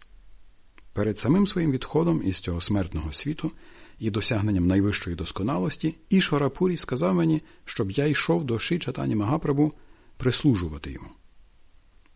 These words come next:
Кашішвара також прийде сюди, відвідавши всі святі місця. Однак я, виконуючи наказ духовного вчителя,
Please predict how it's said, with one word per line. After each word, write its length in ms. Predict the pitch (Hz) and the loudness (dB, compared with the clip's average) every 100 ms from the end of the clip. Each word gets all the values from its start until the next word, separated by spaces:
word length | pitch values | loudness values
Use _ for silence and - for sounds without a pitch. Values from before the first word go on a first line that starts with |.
| - - - | -20 -18 -6
Кашішвара 580 | 123 - 196 - 160 | -2 0 0 0 -2
також 380 | 147 156 147 - | -2 0 2 2
прийде 340 | - 90 85 82 | -2 -6 -6 -6
сюди, 320 | 87 98 139 | -4 -2 0
відвідавши 600 | 101 87 151 156 131 110 | -2 -2 -2 -2 -2 -4
всі 220 | 101 139 | -2 -2
святі 320 | - 98 - | -2 -4 -6
місця. 340 | 101 - - - - - - - - _ - | -6 -6 -8 -12 -16 -20 -20 -20 -20 _ -10
Однак 420 | 95 87 87 - | -6 -2 -4 -4
я, 240 | 110 180 208 - _ _ - | -4 -2 -4 -12 _ _ -4
виконуючи 640 | 107 135 156 151 110 98 107 | -2 4 6 6 4 2 0
наказ 500 | 104 147 165 160 - | 0 0 0 0 -2
духовного 480 | - - 104 87 80 | -4 -2 0 0 -2
вчителя, 460 | - 170 - 151 | -4 -2 0 -2